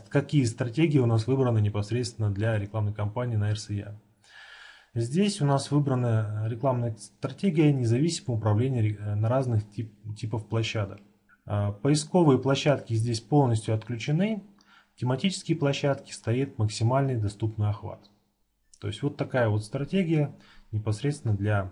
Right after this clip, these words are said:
трафика с Р С Я, для рекламной кампании на, на Р С Я. То есть вот такие вот изменения я рекомендую вам сделать. Если у вас сейчас работает рекламная кампания, в которой идет, э, сразу,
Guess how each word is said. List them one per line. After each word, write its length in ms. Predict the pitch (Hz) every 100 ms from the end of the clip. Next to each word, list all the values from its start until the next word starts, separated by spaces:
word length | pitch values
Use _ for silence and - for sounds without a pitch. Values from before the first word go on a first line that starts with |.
| -
трафика 420 | - 107 104 104 104
с 100 | 107
Р 80 |
С 140 | - -
Я, 220 | 95 95 - _ - - -
для 160 | 110
рекламной 360 | 117 110 117 104
кампании 560 | 104 104 110 101 92 101 101 - -
на, 120 | 107 101
на 160 | 98
Р 80 | 98
С 120 | -
Я. 180 | 101 98 - - _ _ - - -
То 80 |
есть 120 | 110 135
вот 120 | 131
такие 320 | 151 151 143
вот 220 | 120 113
изменения 480 | 123 147 196 190 139
я 60 | 127
рекомендую 500 | 123 131 131 120 110
вам 180 | 120
сделать. 380 | 135 165 202 160
Если 320 | 113 151 151 143
у 80 |
вас 200 | 139 135
сейчас 280 | - 127 113
работает 480 | 135 135 123 107 104 - - - - -
рекламная 500 | 123 151 131 120 113
кампания, 480 | 131 113 139 117
в 80 | 107
которой 460 | - 127 139 127 117
идет, 360 | 117 117 104 - _ _ _ _ _ _ _ -
э, 260 | 113 110 107
сразу, 640 | 107 135 113 113 104